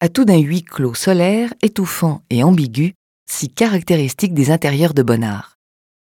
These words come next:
Il est toutefois plus complexe qu'il n'y paraît. Tout concourt ici à créer une atmosphère intime et quotidienne.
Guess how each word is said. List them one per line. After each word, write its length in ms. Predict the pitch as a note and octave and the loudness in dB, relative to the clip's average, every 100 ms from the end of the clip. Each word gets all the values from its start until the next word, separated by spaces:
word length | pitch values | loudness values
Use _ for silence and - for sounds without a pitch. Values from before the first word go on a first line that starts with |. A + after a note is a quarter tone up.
| _ _ | _ _
Il 120 | - A#3+ | -2 -2
est 80 | |
toutefois 280 | B3 C4 B3+ | 0 0 0
plus 180 | A#3+ A3 | 0 -2
complexe 540 | F3+ D3 A2+ G#2+ - | 0 0 -2 -4 -8
qu'il 200 | G#2 A#2+ | -4 0
n'y 140 | A#2 A#2+ | 0 0
paraît. 360 | B2+ A#2+ B2 _ _ _ _ _ _ _ _ _ _ _ _ _ _ _ | -4 -6 -10 _ _ _ _ _ _ _ _ _ _ _ _ _ _ _
Tout 160 | - C4+ | 0 0
concourt 460 | C4+ F3+ E3+ A#3 G#3 | 4 0 2 2 2
ici 320 | E3 - A#3+ | 0 2 2
à 60 | |
créer 260 | - - G3+ | 2 2 4
une 100 | F3+ | 4
atmosphère 540 | D3 C#3+ C#3 - D#3 - | 0 -4 -4 -2 -2 0
intime 440 | F3 - C3 A#2+ | -2 0 -4 -2
et 60 | A#2+ | -2
quotidienne. 680 | D3 - B2 B2 A#2 A#2+ | -4 -4 0 0 0 -4